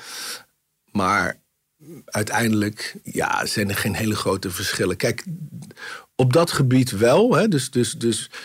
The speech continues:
mensen gaan, ehm, vaker met de trein. Dat sowieso, dat proberen wij ook te stimuleren. Mensen z-, zoeken vaak naar een, een, een sustainable accommodatie, hè, sus-, sus-, eh, accommodatie met een groen label. Maar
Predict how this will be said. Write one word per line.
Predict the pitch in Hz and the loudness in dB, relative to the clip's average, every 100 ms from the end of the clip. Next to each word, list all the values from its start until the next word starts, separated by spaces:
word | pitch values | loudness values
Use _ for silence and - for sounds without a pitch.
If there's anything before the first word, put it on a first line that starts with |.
| - - - _ | -16 -16 -18 _
mensen | 113 123 113 117 | 2 2 2 -2
gaan, | - 107 104 107 101 | 0 0 0 -2 -4
ehm, | - 104 104 101 101 101 - - - - 101 - 117 110 _ - | -6 -4 -2 -2 -4 -6 -12 -18 -20 -12 -10 -6 -6 -8 _ -12
vaker | 113 120 - 151 151 | -8 -2 2 2 4
met | 151 | 2
de | 185 | 2
trein. | 131 113 180 208 _ | 0 2 2 0 _
Dat | 139 127 | -4 0
sowieso, | 143 131 123 139 | 2 2 4 2
dat | 147 | 2
proberen | 139 135 127 | 4 4 6
wij | 123 | 4
ook | 127 | 0
te | |
stimuleren. | - 135 127 127 139 147 143 156 - - - - _ - | -2 0 4 4 4 2 0 -4 -14 -18 -18 -20 _ -6
Mensen | 110 120 117 110 - - 110 | -2 0 -2 -6 -8 -8 -6
z-, | 101 - | -6 -4
zoeken | 107 143 135 123 | 0 2 2 0
vaak | - 123 113 - | 0 2 0 0
naar | 120 110 - | 0 0 0
een, | 117 110 107 | 0 2 0
een, | - 101 101 101 | -4 -8 -8 -8
een | 101 | -8
sustainable | - - 120 117 110 | -6 0 0 0 -2
accommodatie, | - - 120 131 151 170 - 196 | -4 0 4 4 2 0 -4 -4
hè, | 160 202 170 | -4 -4 -4
sus-, | - 123 - | -6 -10 -10
sus-, | - 127 123 | -8 -6 -4
eh, | 117 | -4
accommodatie | - - 120 123 113 | -4 -4 -2 -2 -2
met | 117 | -2
een | 110 | -2
groen | - 131 | 0 2
label. | 123 131 139 143 - - - - - _ _ 110 - | 2 2 -2 -8 -12 -12 -12 -14 -18 _ _ -10 0
Maar | 117 120 120 117 120 - | 2 4 4 2 0 -2